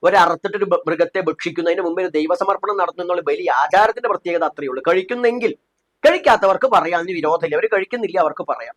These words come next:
അവർക്ക് എതിർക്കുകയും ആകാം. പക്ഷെ അവരത് എതിർക്കേണ്ട ആവശ്യമില്ല. ഇഷ്ടമുള്ള മതം സ്വീകരിക്കാൻ ഭാരതത്തിൽ, ഇന്ത്യയിൽ സ്വാതന്ത്ര്യമുള്ളതുകൊണ്ട് ഇവിടെ പറ്റില്ലെങ്കിൽ മറ്റൊരു മതത്തിലേക്ക് പോവുക. ഇവിടെ മതസ്വാതന്ത്ര്യമുണ്ട് ഈ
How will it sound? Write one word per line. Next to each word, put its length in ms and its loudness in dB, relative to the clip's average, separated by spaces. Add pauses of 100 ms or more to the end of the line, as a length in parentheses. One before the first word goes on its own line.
അവർക്ക് 240 0
എതിർക്കുകയും 500 0
ആകാം. 140 2
പക്ഷെ 160 -2 (320)
അവരത് 300 6
എതിർക്കേണ്ട 420 0
ആവശ്യമില്ല. 320 -2
ഇഷ്ടമുള്ള 380 2
മതം 260 -2
സ്വീകരിക്കാൻ 580 -2
ഭാരതത്തിൽ, 440 0
ഇന്ത്യയിൽ 300 -4 (360)
സ്വാതന്ത്ര്യമുള്ളതുകൊണ്ട് 680 2
ഇവിടെ 220 -2
പറ്റില്ലെങ്കിൽ 440 -2
മറ്റൊരു 320 -6
മതത്തിലേക്ക് 460 -4
പോവുക. 280 -10 (180)
ഇവിടെ 280 0
മതസ്വാതന്ത്ര്യമുണ്ട് 800 2
ഈ 60 -20